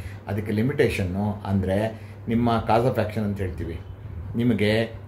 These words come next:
ಈ ಕಾರಣ ಇದೆಯಲ್ಲ, ಯಾವುದು ಕೇಸ್ ಹಾಕ್ಬೇಕು, ಕೇಸ್ ಹಾಕೋದಕ್ಕೆ ಒಂದು ಕಾರಣ, ಕಂಪ್ಲೇಂಟನ್ನು ಹಾಕೋದಕ್ಕೆ consumer ಫೋರಮ್ ಅಂತ, ಅದು ಶುರುವಾದಾಗಿನಿಂದ ಎರಡು ವರ್ಷದ ಒಳಗೆ ಹಾಕಬೇಕು. ಅಂದರೆ ಇವತ್ತು ತಗೊಳ್ತೀರಾ, ನಾಳೆ ಅದು ಸರಿ ಇಲ್ಲ ಗೂಡ್ಸು, ನೀವು ತಗೊಂಡಂಥ ವಸ್ತುಗಳು ಅಂತ ಗೊತ್ತಾದಾಗ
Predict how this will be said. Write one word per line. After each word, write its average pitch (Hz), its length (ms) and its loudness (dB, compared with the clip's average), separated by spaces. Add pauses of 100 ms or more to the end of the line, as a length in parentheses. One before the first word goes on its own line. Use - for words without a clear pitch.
(140)
ಈ 120 220 2
ಕಾರಣ 139 360 4
ಇದೆಯಲ್ಲ, 95 380 2 (300)
ಯಾವುದು 123 540 0 (440)
ಕೇಸ್ 127 260 4
ಹಾಕ್ಬೇಕು, 120 480 2
ಕೇಸ್ 127 260 2
ಹಾಕೋದಕ್ಕೆ 123 480 0
ಒಂದು 107 220 2
ಕಾರಣ, 107 300 4 (400)
ಕಂಪ್ಲೇಂಟನ್ನು 113 540 0
ಹಾಕೋದಕ್ಕೆ 98 560 -2 (220)
consumer 110 380 2
ಫೋರಮ್ 92 420 0
ಅಂತ, 82 120 -6 (400)
ಅದು 110 480 2 (280)
ಶುರುವಾದಾಗಿನಿಂದ 127 880 6
ಎರಡು 117 480 2
ವರ್ಷದ 117 340 0
ಒಳಗೆ 110 280 0
ಹಾಕಬೇಕು. - 440 -6 (300)
ಅಂದರೆ 101 200 0
ಇವತ್ತು 107 240 2
ತಗೊಳ್ತೀರಾ, 110 460 2
ನಾಳೆ 107 600 0 (100)
ಅದು 98 60 -4
ಸರಿ 135 260 6
ಇಲ್ಲ 135 320 8
ಗೂಡ್ಸು, 110 500 0
ನೀವು 104 180 2
ತಗೊಂಡಂಥ 113 400 -2
ವಸ್ತುಗಳು 110 400 2
ಅಂತ 104 140 2
ಗೊತ್ತಾದಾಗ 87 600 -2